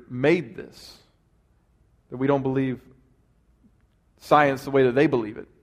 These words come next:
Although I would probably argue that science probably supports the way we believe a little bit, a little bit better than the way they believe. The persecution that you face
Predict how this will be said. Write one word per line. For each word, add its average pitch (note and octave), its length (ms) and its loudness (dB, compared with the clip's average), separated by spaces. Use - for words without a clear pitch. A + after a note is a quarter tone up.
Although A#2+ 160 -4
I B2 80 2
would B2 140 2
probably B2 240 0
argue A#2+ 320 -2
that A2+ 120 -10
science A#2+ 300 -4
probably B2 220 -2
supports B2 520 -8
the B2 60 -14
way A#2+ 120 -4
we B2 160 -8
believe A#2+ 360 -6
a A#2 40 -12
little A#2 180 -8
bit, A#2 140 -10
a - 1040 -20
little A#2+ 120 -10
bit A2+ 40 -16
better B2 200 0
than A#2 160 -8
the A2+ 80 -8
way A#2 100 -2
they B2 180 -2
believe. A2+ 360 -6
The C3+ 80 -6
persecution G#3 760 2
that E3+ 180 0
you D#3 80 -8
face - 680 0